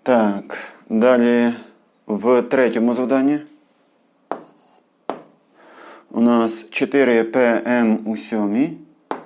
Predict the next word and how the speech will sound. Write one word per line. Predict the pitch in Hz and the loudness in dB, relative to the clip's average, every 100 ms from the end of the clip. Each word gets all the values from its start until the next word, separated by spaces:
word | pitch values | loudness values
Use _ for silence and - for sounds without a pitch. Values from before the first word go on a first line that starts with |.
| _ _ - - - _ _ - - _ _ _ _ _ - - - _ _ _ _ _ _ - - - _ _ _ - - - - - - - - _ _ - - - _ _ - | _ _ -16 -16 -18 _ _ -16 -16 _ _ _ _ _ -18 -18 -20 _ _ _ _ _ _ -16 -16 -16 _ _ _ -16 -16 -16 -14 -12 -10 -12 -16 _ _ -20 -20 -20 _ _ -6
Далі | 107 113 110 110 107 | -2 0 0 -2 -4